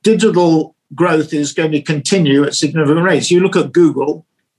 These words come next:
it looks like you extrapolate their Q one for the year, one eighty billion to two forty billion in terms of revenues. Facebook, eighty to a hundred and ten. Amazon, twenty to thirty-five. That's a hundred billion plus,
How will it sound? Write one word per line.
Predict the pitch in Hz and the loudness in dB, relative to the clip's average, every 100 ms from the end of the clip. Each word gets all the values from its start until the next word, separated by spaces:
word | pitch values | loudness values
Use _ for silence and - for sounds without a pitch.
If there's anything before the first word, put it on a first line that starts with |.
| - | -6
it | 151 | -4
looks | 185 196 - | 0 0 0
like | 175 156 | 0 0
you | 160 | 0
extrapolate | 143 - 185 - 175 151 147 | -2 -2 -2 0 0 0 -2
their | 143 | -4
Q | - 190 165 | -4 0 0
one | 156 160 143 143 143 147 - _ - | 2 0 0 -4 -6 -8 -14 _ -8
for | 147 | -2
the | 143 | 2
year, | 156 151 147 147 147 _ _ _ | 4 4 2 0 -2 _ _ _
one | 156 151 151 | -6 -4 0
eighty | 156 156 - 151 | 0 0 2 0
billion | 123 160 156 156 156 165 160 _ | 2 0 2 0 -2 -6 -8 _
to | - | -8
two | 147 165 156 | -4 0 0
forty | 180 156 139 | 2 2 2
billion | 117 113 113 113 | 0 0 0 -2
in | 117 | -4
terms | 127 120 | -2 0
of | 113 | 0
revenues. | 110 113 113 110 - - - _ | 0 -2 -4 -6 -6 -10 -12 _
Facebook, | - 156 139 160 147 | 0 2 2 0 0
eighty | 156 151 139 147 | 0 0 2 0
to | 127 143 | 2 0
a | |
hundred | 143 147 139 | 0 -2 -4
and | 151 135 | -6 -4
ten. | 180 147 131 | -2 -2 -2
Amazon, | 139 147 147 131 147 | -2 0 0 0 -4
twenty | 135 160 147 127 | -4 -2 -4 -6
to | - 143 | -8 -6
thirty-five. | 160 147 143 143 165 135 | 0 0 0 0 -2 0
That's | 165 - | -2 -2
a | 156 | -2
hundred | 139 170 147 147 - | -2 -2 -2 -4 -2
billion | 156 143 147 131 | 0 0 -2 -6
plus, | - 170 - - - - | -4 -2 -2 -4 -10 -14